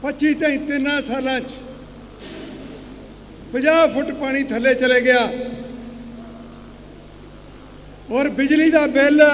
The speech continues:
ਜਿਹੜਾ ਖੇਤੀਬਾੜੀ ਲਈ ਪੰਜਾਬ ਸਰਕਾਰ ਭਰਦੀ ਆ ਬਿਜਲੀ ਬੋਰਡ ਨੂੰ,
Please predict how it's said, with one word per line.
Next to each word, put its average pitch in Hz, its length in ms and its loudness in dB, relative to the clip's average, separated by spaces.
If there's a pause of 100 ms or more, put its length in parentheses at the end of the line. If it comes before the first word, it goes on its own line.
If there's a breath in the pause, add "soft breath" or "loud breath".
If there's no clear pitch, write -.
(1500)
ਜਿਹੜਾ 269 260 0
ਖੇਤੀਬਾੜੀ 277 680 -2
ਲਈ 277 320 -2 (1700)
ਪੰਜਾਬ 254 440 -2
ਸਰਕਾਰ 262 600 -4
ਭਰਦੀ 269 380 -4
ਆ 277 140 0 (300)
ਬਿਜਲੀ 269 320 -4
ਬੋਰਡ 262 280 -2
ਨੂੰ, 294 460 0